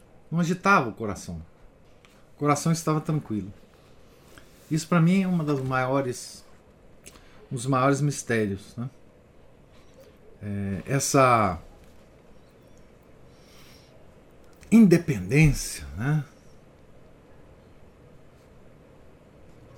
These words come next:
Do intelecto e do coração, né? Essa, embora o intelecto esteja agitado, o coração repousava, né? Repousava em Deus,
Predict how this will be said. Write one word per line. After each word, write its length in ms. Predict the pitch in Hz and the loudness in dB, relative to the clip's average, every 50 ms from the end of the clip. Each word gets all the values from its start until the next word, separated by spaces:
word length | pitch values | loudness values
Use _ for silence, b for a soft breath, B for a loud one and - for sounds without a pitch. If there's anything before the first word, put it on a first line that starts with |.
| - - - - - - | -20 -20 -20 -20 -18 -16
Do 200 | 117 - 139 147 | -4 0 0 2
intelecto 600 | 135 - 131 120 131 143 147 - - - 165 160 - - - - - - - - - - - - - - - - - - - - - - - - - - - | 2 2 0 0 0 0 -2 -2 -6 -8 -8 -8 -10 -14 -20 -20 -20 -20 -20 -20 -20 -20 -20 -20 -20 -20 -20 -20 -20 -20 -20 -20 -20 -20 -20 -20 -14 -8 -6
e 60 | 143 | -4
do 140 | 135 139 139 | -4 -4 -2
coração, 560 | - 143 139 135 117 - - 110 98 92 92 - - - - - - - - - - - - - | -2 -2 -2 -2 -2 -6 -8 -8 -8 -8 -10 -12 -18 -20 -20 -20 -20 -20 -20 -20 -20 -20 -14 -10
né? 200 | 107 107 120 117 - - - - b b b b b b b b b b b b - - | -8 -8 -8 -8 -12 -16 -20 -20 b b b b b b b b b b b b -18 -10
Essa, 800 | - 107 113 110 - - - 123 113 107 104 101 95 90 85 85 82 - - - - - - - - - - - - - - - - - B B B B B B B B B B B B - - - - - - - - - | -6 -4 -4 -4 -4 -4 -2 0 0 2 2 2 0 -2 -4 -8 -10 -14 -18 -20 -20 -20 -20 -20 -20 -20 -20 -20 -20 -20 -20 -20 -20 -20 B B B B B B B B B B B B -14 -14 -14 -16 -16 -18 -16 -2 2
embora 440 | 143 135 117 139 175 202 214 196 180 | 2 6 8 10 10 10 10 8 8
o 60 | 180 | 6
intelecto 480 | 170 - 160 151 151 151 143 - - | 6 6 6 4 4 4 0 -2 -6
esteja 400 | 135 - - - 139 135 123 131 | -8 -6 0 2 2 2 2 0
agitado, 600 | 117 110 117 104 - - 143 151 160 160 147 135 127 | -2 -2 -4 -6 -4 -2 0 2 2 2 0 -2 -4
o 60 | 117 | -2
coração 440 | - 151 143 143 131 - - 151 151 | -2 0 2 2 0 0 0 -2 0
repousava, 920 | - 160 151 139 - 151 139 110 98 85 - 113 110 113 113 107 98 98 | 0 0 0 0 0 0 0 0 -2 -2 -4 -4 -4 -2 -2 -4 -4 -4
né? 180 | 101 113 120 117 135 | -6 -6 -6 -8 -8
Repousava 640 | 127 - 139 131 117 113 131 139 139 135 135 - | -6 -4 -2 -2 -2 0 0 0 0 0 -2 0
em 180 | - 170 180 165 | 4 6 6 8
Deus, 640 | 131 139 151 151 135 107 - - - - - - | 10 10 10 8 8 6 2 -6 -12 -18 -18 -20